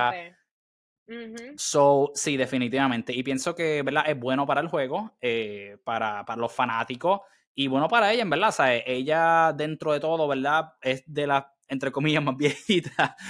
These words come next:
Speaker 2: porque Ons tiene veintiocho,
Speaker 1: <laughs>
Speaker 2: ¿verdad? Estas otras nenas lo que tienen son veintiuno, veintidós, veinticinco, qué sé
Speaker 1: Veintitrés,
Speaker 2: yo.
Speaker 1: veintiuno.
Speaker 2: Y
Speaker 1: Ujú.
Speaker 2: sí, exacto, pero, o sea, y, y pues cuando tú, ¿verdad? Eh, sabes que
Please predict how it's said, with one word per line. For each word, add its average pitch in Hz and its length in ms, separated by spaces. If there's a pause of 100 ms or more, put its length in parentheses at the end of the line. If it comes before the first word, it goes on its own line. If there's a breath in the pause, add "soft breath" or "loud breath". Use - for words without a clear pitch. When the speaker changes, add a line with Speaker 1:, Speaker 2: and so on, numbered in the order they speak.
(160 loud breath)
Speaker 2:
porque 131 220
Ons 123 200
tiene 139 200
veintiocho, 143 600
Speaker 1:
<laughs> - 0
Speaker 2:
¿verdad? 120 260
Estas 127 200
otras 123 240
nenas 123 380
lo 131 140
que 123 80
tienen 123 260
son 123 460
veintiuno, 117 720
veintidós, 123 580
veinticinco, 208 400
qué 185 140
sé 196 80 (100)
Speaker 1:
Veintitrés, 170 40
Speaker 2:
yo. 143 100
Speaker 1:
veintiuno. 190 600
Speaker 2:
Y 208 640
Speaker 1:
Ujú. 233 320 (220)
Speaker 2:
sí, 196 300
exacto, 170 480
pero, 117 560
o 110 60
sea, 117 180
y, 117 300
y 117 40
pues 120 220 (420)
cuando 135 320
tú, 156 460
¿verdad? 147 400
Eh, 110 600
sabes 120 300
que 139 280